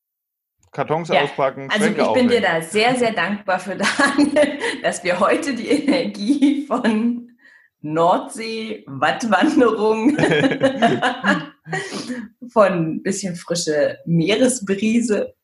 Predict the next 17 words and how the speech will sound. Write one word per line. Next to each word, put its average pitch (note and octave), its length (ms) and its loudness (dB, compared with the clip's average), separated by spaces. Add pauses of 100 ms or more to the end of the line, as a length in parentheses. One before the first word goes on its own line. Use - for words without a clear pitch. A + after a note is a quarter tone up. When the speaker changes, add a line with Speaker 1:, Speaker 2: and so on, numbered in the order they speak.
(220)
Speaker 2:
von G3+ 220 -2
dir G3+ 220 0
mit A3 200 -2
rübergeschwappt G#3 840 0
kriegen G#3+ 340 -4
als, E3 380 0 (760)
ah. E3+ 720 4
<laughs> C#4 1700 2 (800)
Da D#3+ 100 4
bin E3 80 4
ich E3 120 0 (300)
sehr, C#3 280 4
sehr - 160 -4
dankbar - 520 -4
für. - 300 -12 (1400)
Ja, G#3+ 360 2
und, A#3+ 380 2